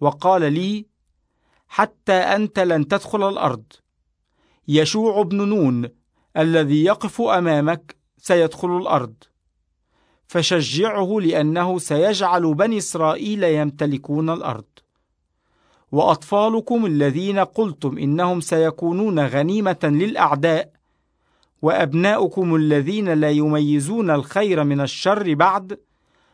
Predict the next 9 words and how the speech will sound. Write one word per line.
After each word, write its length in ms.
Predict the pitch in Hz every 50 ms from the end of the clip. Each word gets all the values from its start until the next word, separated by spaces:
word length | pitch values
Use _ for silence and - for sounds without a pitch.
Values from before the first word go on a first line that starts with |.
| _ _ -
هم 180 | 170 240 269 254
سيدخلون 720 | - - 175 170 160 156 - - 160 160 160 165 175 175
الأرض. 360 | 170 175 - 147 127 110 113 _ _ _ _ _ _ _ _ _ _ _ _ _ _ _ _ _ _ _ _ _
سأعطي 480 | - - 175 180 233 208 196 - - 180
الأرض 340 | - - - 196 180 160
لهم 520 | 165 156 185 208 196 226 226 220 208 208 - -
وسيمتلكونها. 1400 | 165 180 202 - - 180 180 175 175 170 156 - 214 180 180 170 175 - 190 160 139 127 113 104 117 117 113 120 - _ _ _ _ _ _ _ _ _ _ _ _ _ _ _ _ _ _ _
أما 420 | - 160 165 156 143 135 139 160 165
أنتم 400 | 180 165 - 190 190 185 180